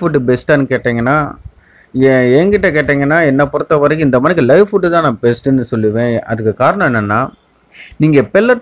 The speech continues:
food போட்டீங்கன்னா, அந்த, அந்த pellet food வந்து ஒரே இடத்துல தான் மிதக்கும்.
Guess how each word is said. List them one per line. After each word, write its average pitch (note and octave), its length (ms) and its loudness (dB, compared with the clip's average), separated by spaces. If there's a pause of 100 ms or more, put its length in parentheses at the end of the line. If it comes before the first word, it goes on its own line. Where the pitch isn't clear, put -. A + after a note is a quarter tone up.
(140)
food D#3 340 -2
போட்டீங்கன்னா, A#2+ 840 -2 (840)
அந்த, B2+ 240 2 (200)
அந்த A#2+ 300 -2
pellet F#3 260 -2
food C#3+ 180 0
வந்து C3+ 320 2
ஒரே F3 480 4
இடத்துல B2 320 0
தான் A#2+ 180 0
மிதக்கும். A#2+ 640 -2